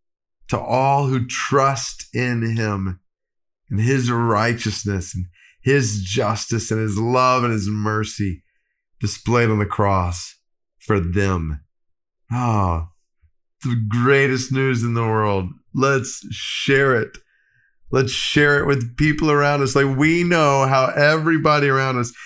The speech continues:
can be made right before God. Don't keep that to yourself. Let's make it known around the world. There's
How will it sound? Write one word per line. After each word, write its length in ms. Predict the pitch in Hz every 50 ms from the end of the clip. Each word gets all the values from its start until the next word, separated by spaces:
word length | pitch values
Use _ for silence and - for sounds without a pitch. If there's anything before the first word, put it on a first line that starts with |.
| - _ -
can 160 | - 143 135
be 120 | 131 147
made 240 | 143 139 139 135 127
right 500 | 117 117 120 123 127 131 135 139 - -
before 600 | 123 120 117 - - - 127 120 120 120 117 110
God. 640 | 113 107 95 92 107 110 107 101 98 92 85 78 78 - - - _ _ - 110 101
Don't 440 | 95 123 135 143 147 151 147 113
keep 240 | - - 147 139 147
that 280 | - 127 123 127 123 123
to 60 | 127
yourself. 640 | 120 107 101 98 - - 104 104 104 104 101 - - _ _ _ _ _ _ _ _ _ _ _ _ _ _ _ _ _ _ _ _ _ _ _ _ _ _ -
Let's 240 | 131 139 147 139 -
make 400 | 143 139 139 147 147 156 147 151
it 100 | 156 143
known 300 | 139 135 143 143 139 135
around 500 | 127 117 120 120 127 131 135 135 135 131
the 100 | 127 127
world. 640 | 120 117 117 127 139 151 151 143 131 123 117 104 98
There's 280 | 123 123 110 - -